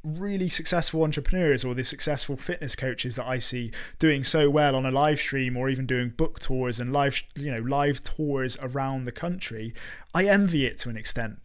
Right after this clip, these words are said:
but never envy it. Just use it as a proof of concept that they never died.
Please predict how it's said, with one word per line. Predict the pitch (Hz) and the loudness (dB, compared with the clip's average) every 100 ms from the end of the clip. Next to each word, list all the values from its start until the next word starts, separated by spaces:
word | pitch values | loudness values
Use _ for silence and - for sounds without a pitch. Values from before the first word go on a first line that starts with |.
| - | -8
but | 143 | -2
never | 160 190 190 | 4 4 6
envy | 175 190 147 110 | 4 4 2 -2
it. | - | -6
Just | - 147 - | -4 -2 0
use | 170 202 | 2 2
it | 202 | 2
as | 151 | 2
a | 143 | 2
proof | - 175 185 | 4 4 4
of | 165 | 2
concept | - 180 180 127 117 - | 4 4 4 0 -4 -6
that | 139 | -2
they | 170 208 | 0 2
never | 180 160 135 | 4 4 4
died. | 139 123 110 151 | -2 -4 -6 -10